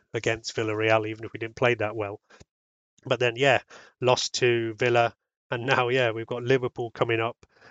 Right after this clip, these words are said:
Uh, I will be there, being a big game red nowadays, so I feel, I only show up for these ones. <coughs>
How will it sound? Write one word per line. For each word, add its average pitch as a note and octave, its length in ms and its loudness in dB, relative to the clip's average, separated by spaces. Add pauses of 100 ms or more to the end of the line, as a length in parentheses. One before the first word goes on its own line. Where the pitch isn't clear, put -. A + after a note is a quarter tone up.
(140)
Uh, A2+ 420 0 (480)
I C#3+ 120 4
will C3 160 2
be B2+ 140 -6
there, B2 340 2 (140)
being A#2+ 260 2
a A#2 240 0
big C3 160 0
game A#2+ 240 4
red A#2+ 220 -2
nowadays, A#2+ 540 2
so A#2 360 0
I - 20 -4
feel, A#2 280 -6 (180)
I C3+ 60 -4
only B2 340 -2
show A#2+ 260 0
up A#2+ 120 -12
for B2 80 -6
these A2+ 240 -6
ones. A2+ 340 -4
<coughs> G3 60 -6